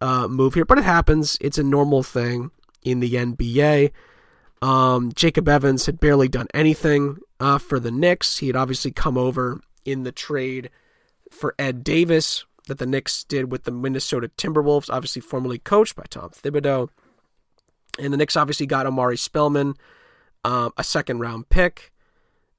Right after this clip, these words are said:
and Jacob Evans, who was part of this deal, as, excuse me, as well. And in the end, they cut him. You know, I, I think, uh,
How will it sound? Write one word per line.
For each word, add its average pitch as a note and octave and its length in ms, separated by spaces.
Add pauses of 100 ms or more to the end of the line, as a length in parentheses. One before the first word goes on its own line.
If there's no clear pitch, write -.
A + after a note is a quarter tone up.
(160)
and C3 800 (720)
Jacob D3+ 400
Evans, C3 460
who - 100
was B2 80
part C#3 240
of B2 80
this B2 140
deal, B2 240
as, - 200 (640)
excuse D3+ 300
me, C3+ 100
as B2 160
well. D#3 420 (1500)
And A3+ 80
in A#3 80
the A#3+ 160
end, A#3+ 140
they G#3+ 80
cut G#3 300
him. C3 220 (120)
You F3 80
know, E3 360 (160)
I, D#3 160
I F3+ 120
think, G#3+ 360
uh, E3+ 380